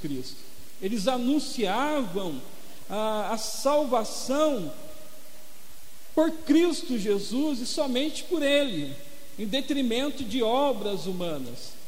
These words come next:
né? Então, ah, a, a, a, a apostasia dos irmãos da Galácia, os gálatas, é, não era somente em relação ao ensino dos apóstolos, ou seja, ao evangelho,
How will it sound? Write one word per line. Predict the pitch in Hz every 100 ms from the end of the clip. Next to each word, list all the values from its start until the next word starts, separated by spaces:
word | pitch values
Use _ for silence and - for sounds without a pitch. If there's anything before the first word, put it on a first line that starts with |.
| - -
né? | 185 277 285 - - - - -
Então, | 254 285 302 277 202 - -
ah, | 196 226 226 214 202 170 - - - - -
a, | 208 196
a, | 214 - - - - - - - -
a, | 208 196 170 170 - - - -
a | 190 202 196
apostasia | 185 - 339 330 - 277 208 156 175 330 320 262 208
dos | 240 190
irmãos | 220 220 214 202
da | 196
Galácia, | 190 180 196 311 302 - 196 175
os | 185 185 151
gálatas, | 160 285 311 240 - 190 156 - - - - - 202
é, | 233
não | 262 285
era | 320 320 - - - - - - - -
somente | - - 311 277 240 285 330 277
em | 262
relação | 277 269 262 277 285
ao | 302
ensino | 302 - - 302 370 285
dos | 208 233 202
apóstolos, | 214 - 202 190 185
ou | 220
seja, | - 233 233
ao | 220 220
evangelho, | 196 208 190 175 175 98